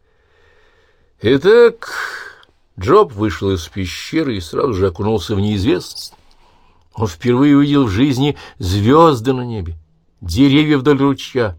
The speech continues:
побродил по крузному полю, почувствовал дуновение ветра и впервые ощутил запах знойного канзасского лета.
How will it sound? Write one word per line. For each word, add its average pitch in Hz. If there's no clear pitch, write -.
побродил 113
по -
крузному 113
полю, 135
почувствовал 117
дуновение 127
ветра 131
и 98
впервые 110
ощутил 101
запах 98
знойного 104
канзасского 90
лета. 113